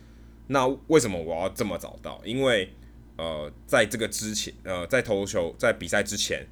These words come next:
大概三个小时，如果是主场球队的话，那他们主场球队会先，先进行打击练习，那他们的野手会先上来做伸展，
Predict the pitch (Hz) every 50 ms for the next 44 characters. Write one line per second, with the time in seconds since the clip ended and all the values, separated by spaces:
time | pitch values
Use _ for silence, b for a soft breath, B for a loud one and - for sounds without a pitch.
0 | b b b b - 110 107 101 - 120 117 120 117 104 98 78 64 - - -
1 | - - - - b b b b b b - 113 127 120 135 135 123 - 101 92
2 | 107 107 113 98 78 69 62 - - 82 76 76 92 90 80 78 87 82 73 65
3 | 85 98 95 95 95 95 87 87 87 - - - - - 104 113 113 98 92 90
4 | 90 95 95 101 92 - - 92 90 90 92 90 - - - 107 101 104 98 95
5 | 95 85 76 71 71 - - 78 80 85 82 80 78 - - - - - - b
6 | b b b b b b b - 98 92 110 107 107 107 98 92 90 87 87 90
7 | - 85 73 65 87 87 98 92 90 87 98 92 82 73 71 78 - 87 82 80
8 | - 82 78 76 80 - - -